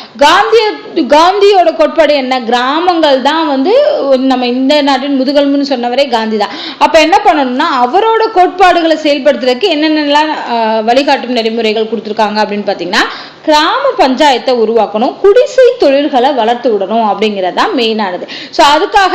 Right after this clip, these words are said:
என்னென்னலாம் கொண்டு வந்தாங்கன்னா already நம்ம பார்த்தோம். ஃபார்ட்டில வந்து கிராம பஞ்சாயத்தை அமைக்கணும் அப்படின்னு சொல்லியிருக்காங்க. ஃபார்ட்டி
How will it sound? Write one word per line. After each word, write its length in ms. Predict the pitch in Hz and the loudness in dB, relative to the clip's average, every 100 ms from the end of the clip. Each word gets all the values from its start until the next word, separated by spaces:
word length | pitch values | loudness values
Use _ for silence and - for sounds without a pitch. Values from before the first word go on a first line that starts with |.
| 415 | 0
என்னென்னலாம் 520 | 294 302 320 311 320 | 0 0 0 0 0
கொண்டு 200 | 294 269 | -2 0
வந்தாங்கன்னா 320 | 269 262 330 285 | 0 0 0 2
already 220 | 269 294 | 0 0
நம்ம 220 | 285 254 | -2 -2
பார்த்தோம். 380 | 233 247 254 - | 0 0 0 0
ஃபார்ட்டில 440 | 269 277 277 285 262 | 2 2 0 -2 -2
வந்து 200 | 269 - | -2 0
கிராம 340 | 277 277 285 | 2 2 0
பஞ்சாயத்தை 540 | 269 254 262 254 269 | 0 0 0 0 2
அமைக்கணும் 500 | 285 254 247 240 240 | 0 0 -4 -2 -2
அப்படின்னு 300 | 240 233 233 | 0 -2 -4
சொல்லியிருக்காங்க. 500 | 226 208 190 214 208 359 - - - - | -4 -4 -4 -4 0 -2 -2 -12 -18 -6
ஃபார்ட்டி 420 | 320 320 349 427 | 2 2 4 0